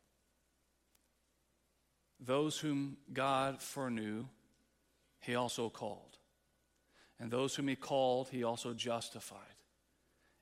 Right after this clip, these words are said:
And watch this. Those whom he justified, he also glorified. So everyone who's been justified, everyone who was called,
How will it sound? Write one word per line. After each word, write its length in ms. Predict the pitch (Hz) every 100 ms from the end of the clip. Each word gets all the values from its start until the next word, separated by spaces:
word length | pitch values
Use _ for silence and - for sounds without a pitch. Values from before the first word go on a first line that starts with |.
| -
And 140 | 104
watch 260 | 117 131 -
this. 440 | 107 98 - - - _ _ _ _ _ -
Those 240 | 120 117
whom 140 | 131
he 80 | 120
justified, 840 | 113 135 139 - 123 - 104 101 - - - _
he 140 | -
also 300 | 113 101 -
glorified. 720 | 104 110 110 101 - - - - _ _ _ - - -
So 260 | - 127
everyone 400 | 123 147 170 170
who's 180 | 160 165
been 200 | 143 156
justified, 680 | 143 165 - 135 - 107 101
everyone 440 | 113 147 165 165 151
who 140 | 147
was 160 | 135 -
called, 480 | - 165 175 185